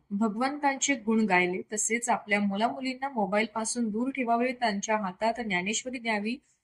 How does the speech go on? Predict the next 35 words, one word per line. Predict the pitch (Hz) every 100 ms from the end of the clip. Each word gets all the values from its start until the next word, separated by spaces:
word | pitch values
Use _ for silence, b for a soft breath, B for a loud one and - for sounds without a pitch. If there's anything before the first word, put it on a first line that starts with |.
| _
यामुळे | 226 233 254
मुलं | 262 233 233 277
मुली | 269 269
संस्कृत | 254 208 - 269 269
होतील. | 226 - 254 240
तसेच | 220 240 202 202
श्री | - 233
भास्करराव | 240 208 - - 233 247 208
भेंगाळ | 196 196 214
यांनी | 233 208 214
कोळसा | 220 190 190 254
या | 262
दुर्गम | 254 208 190 233
भागात | 233 226 247 294 b b _
शिक्षणाची | - 247 262 262 262 -
गंगा | 254 226 208 226
आणायचे | 208 190 196 -
मोलाचे | 220 214 190 220 254 240 254 -
असे | 196 240
काम | 240 196 185
केले | 196 180
आहे. | 175 180 - _ _ _
यासाठी | 233 269 262
त्यांना | 277 269 269
जीवनामध्ये | 269 220 202 214 240 233 240
खूप | 240 240
संघर्ष | 214 190 202 247
करावा | 247 247 247
लागला. | 240 247 285 - _ _
शिक्षणाचे | - 240 269 269 277
असे | 285 277 285
मौल्याचे | 262 214 214 220 226
काम | 226 220 214
करत | 208 208
असताना | 196 - 277 294 190